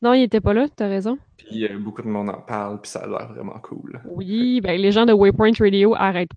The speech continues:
Speaker 1: pas d'en parler, là. <laughs>
Speaker 2: Ah.
Speaker 1: Ils trippent solide, là.
Speaker 2: Je suis en retard un peu.
Speaker 1: Ah,
Speaker 2: J'ai,
Speaker 1: ben non.
Speaker 2: j'ai, j'ai écouté d'autres podcasts, puis eux autres, ils en sortent beaucoup, beaucoup.
Speaker 1: <laughs>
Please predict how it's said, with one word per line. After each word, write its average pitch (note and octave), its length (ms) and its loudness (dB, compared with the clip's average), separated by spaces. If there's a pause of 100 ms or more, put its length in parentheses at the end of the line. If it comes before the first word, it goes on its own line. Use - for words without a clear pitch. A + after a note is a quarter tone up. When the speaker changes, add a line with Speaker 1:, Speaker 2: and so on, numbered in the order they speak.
Speaker 1:
pas F#3+ 180 2
d'en A#3 120 2
parler, B3 360 -2
là. E4+ 100 2
<laughs> - 760 -2
Speaker 2:
Ah. G3 200 -12 (560)
Speaker 1:
Ils G#3 80 -6
trippent - 260 -4
solide, G#3+ 460 0
là. E4 120 -4 (100)
Speaker 2:
Je - 80 -20
suis - 100 -12
en A2 80 -6
retard A2 440 -4
un - 100 -10
peu. G#2 280 -8 (920)
Speaker 1:
Ah, A#3 140 6
Speaker 2:
J'ai, A#3 40 2
Speaker 1:
ben A3+ 160 2
non. F#3 140 0
Speaker 2:
j'ai, - 100 -18 (140)
j'ai - 180 -20
écouté - 240 -14
d'autres G#2 300 -4
podcasts, G#2 520 -8
puis - 140 -12
eux A#2+ 200 -2
autres, C3 180 0
ils A2+ 40 2
en A2 60 0
sortent A2 320 -4
beaucoup, A2+ 540 -12
beaucoup. A#2 440 -12 (680)
Speaker 1:
<laughs> - 140 -6